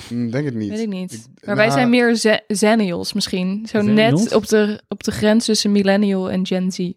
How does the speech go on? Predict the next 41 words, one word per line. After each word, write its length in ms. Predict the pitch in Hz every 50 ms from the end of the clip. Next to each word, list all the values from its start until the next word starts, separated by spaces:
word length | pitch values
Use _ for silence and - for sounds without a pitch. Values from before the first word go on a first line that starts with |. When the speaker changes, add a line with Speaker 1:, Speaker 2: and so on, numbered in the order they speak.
| _
Speaker 1:
maar 120 | - 110 104
dan 160 | 107 101 101
kies 160 | - 113 110
ik 80 | 107 -
toch 180 | - 120 -
voor, 240 | - 117 110 104 104 -
nou 200 | 95 98 95 95
ja, 120 | 95 95
dat 120 | 92 98 92
maakt 160 | 101 101 98
niet 100 | 101 101
uit. 220 | 92 98 98 -
Ik 80 | - 110
denk 180 | 123 120 120
dat 140 | 117 120 117
ze, 180 | - - 131 120
dat, 200 | 113 120 117 -
eh, 400 | 294 - - - - - - -
Speaker 2:
<laughs> 60 | - 285 - 226 262 - - 254 262 269 226 214 - - - - - - - - - 147 170 - -
Speaker 1:
ik 60 | 127
denk 0 |
dat 100 | 123 147 147 175 151
Speaker 3:
Voordat 160 | 143 139 127 113
Speaker 1:
de 80 | 131
Gen 20 | 147
Speaker 3:
we 60 | 156
in 60 | 151
Speaker 1:
Z 80 | 123 -
Speaker 3:
deze 220 | 175 - 160 175
discussie 460 | 185 190 196 - 185 170 - 160 160 151
terecht 260 | - 170 - - -
gaan 100 | - 147 139
Speaker 2:
<laughs> 0 |
Ja. 60 | 233
Speaker 3:
komen, 240 | 151 151 156 175 185 - - - - - -
heb 160 | - 151 147
ik 80 | 170 160
een 100 | 165 147
vraag 300 | 147 156 156 160 - -
voor 120 | - 131
jullie. 260 | 123 123 123 165 202